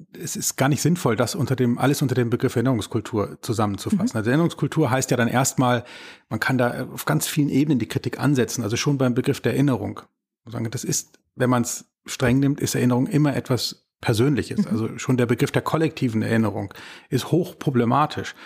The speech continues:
Speaker 1: wenn man ihn genau nimmt, dann können wir sagen, natürlich gibt es kollektive, kulturelle Formen. Äh, es gibt Grenzen des Sagbaren und so weiter, die natürlich politisch und kulturell ausgehandelt werden und geformt werden.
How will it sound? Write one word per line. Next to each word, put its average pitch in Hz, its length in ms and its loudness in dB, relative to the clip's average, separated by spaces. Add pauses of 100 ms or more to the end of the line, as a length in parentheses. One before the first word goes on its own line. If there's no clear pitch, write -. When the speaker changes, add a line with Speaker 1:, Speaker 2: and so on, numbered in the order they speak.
(240)
Speaker 1:
wenn 117 100 4
man 120 140 4
ihn 127 140 4
genau 117 280 4
nimmt, 135 220 2
dann 120 120 0
können 123 140 0
wir 117 40 2
sagen, 117 180 4
natürlich 123 360 2
gibt - 280 -2
es - 280 -2 (260)
kollektive, 131 640 -2
kulturelle 127 580 0
Formen. 123 720 0 (460)
Äh, - 220 -4
es - 140 -2
gibt - 200 -2
Grenzen 117 760 2
des 120 160 0
Sagbaren 113 540 2
und 131 120 0
so 127 140 0
weiter, 113 380 2
die 117 180 0
natürlich 117 420 0
politisch 131 440 0
und 120 100 0
kulturell 113 460 2
ausgehandelt 107 580 -4
werden 110 240 -4
und 107 140 -10
geformt 117 480 -2
werden. 104 200 -4